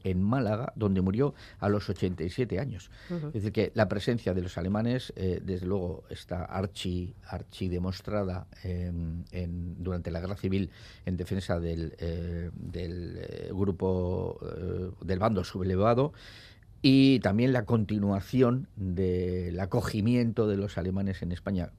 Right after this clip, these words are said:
Speaker 1: Lo que sorprende es que hasta mil novecientos noventa y cuatro un, un hombre que, que pudo ser acusado de crímenes de lesa humanidad, León Degrelle,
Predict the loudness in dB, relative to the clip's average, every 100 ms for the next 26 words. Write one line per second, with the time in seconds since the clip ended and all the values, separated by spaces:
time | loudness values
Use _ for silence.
0 | -16 -6 -2 0 0 0 0 -2 -2 -2
1 | 0 2 2 2 0 0 -2 -18 -8 -6
2 | 0 2 2 2 0 0 2 2 0 -2
3 | -2 0 -2 -2 -20 -20 -4 2 2 2
4 | 2 0 -2 -2 0 0 -2 -2 -4 -2
5 | -4 -6 -8 -8 -4 -4 -4 -4 -2 -2
6 | -4 -4 -4 -4 -2 -4 -4 -4 -4 -4
7 | -4 -4 -4 -6 -14 -20 -14 -2 0 2
8 | 2 2 0